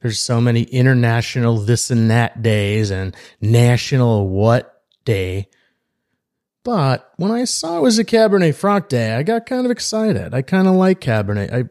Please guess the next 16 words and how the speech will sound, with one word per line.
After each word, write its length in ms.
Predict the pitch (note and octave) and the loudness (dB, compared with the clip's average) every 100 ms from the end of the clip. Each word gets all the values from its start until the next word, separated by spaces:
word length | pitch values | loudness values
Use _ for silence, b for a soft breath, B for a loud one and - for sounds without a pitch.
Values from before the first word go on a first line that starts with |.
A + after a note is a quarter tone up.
| - | -10
I, 60 | |
I, 240 | - G#2+ G#2+ - C3 - | -10 -10 -12 -12 -12 -4
I 240 | A#2 A#2 A#2 | -2 0 2
really 320 | A#2 D3+ C3+ | 4 4 6
love 260 | A#2+ A#3+ A3+ | 4 2 2
Cabernet 460 | C3+ G#2+ G2+ G2 | -2 -2 -8 -10
Franc. 400 | G2+ G2+ F#2+ - _ b b b b b | -10 -10 -12 -18 _ b b b b b
It's, 320 | B2+ A#2 - | -2 -2 -4
um, 300 | C3 A#2+ A#2+ | -2 0 0
a 140 | A2+ | -2
very 320 | G#2+ D3 G3 D3 | 0 2 4 4
interesting 520 | B2 A2+ - A#2+ A2 | 2 -2 -10 -6 -6
grape. 380 | G2+ G#2+ A#2+ G#2+ | -2 -2 0 -2
It 160 | - | -4
tastes 380 | - D3+ D#3+ - | 0 2 2 -2
good. 420 | - G#2+ G#2+ C#3 | 0 2 2 -2